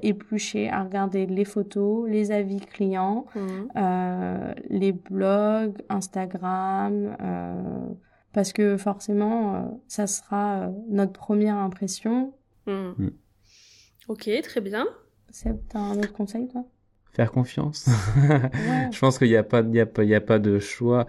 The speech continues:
Speaker 3: Nous, on a, comme, comme on disait, hein, c'est, euh, c'est la famille qui nous a, qui nous a beaucoup aidés, et puis, euh, à faire, à faire les choix. C'était juste la configuration, c'est, a, a été comme ça, quoi, que, euh,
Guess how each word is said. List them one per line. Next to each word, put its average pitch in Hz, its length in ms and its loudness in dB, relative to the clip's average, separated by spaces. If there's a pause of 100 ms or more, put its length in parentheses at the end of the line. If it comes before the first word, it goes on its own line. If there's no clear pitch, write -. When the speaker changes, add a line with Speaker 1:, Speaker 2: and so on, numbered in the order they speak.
(260)
Speaker 3:
Nous, 117 140 8
on 123 120 8
a, 98 200 6
comme, 107 240 4
comme 104 200 4
on 104 60 4
disait, 117 260 4
hein, 95 300 4
c'est, 98 340 2
euh, 92 240 0 (360)
c'est - 140 0
la 95 120 2
famille 110 380 4
qui - 140 -4
nous 95 240 2
a, 92 500 0
qui 104 160 -6
nous 101 60 2
a 95 60 4
beaucoup 101 340 -2
aidés, 113 400 4
et 107 40 4
puis, 95 400 -4
euh, 85 300 -2 (580)
à 107 80 -2
faire, 67 200 -4
à 90 60 0
faire 98 220 2
les 98 100 4
choix. 147 420 2 (420)
C'était 104 340 0
juste 117 220 2
la 107 80 6
configuration, 107 800 0
c'est, 98 280 0
a, 65 100 0 (280)
a 98 60 0
été 98 300 -2
comme 104 200 -2
ça, 151 140 0
quoi, 117 180 0
que, - 180 -2
euh, 95 420 4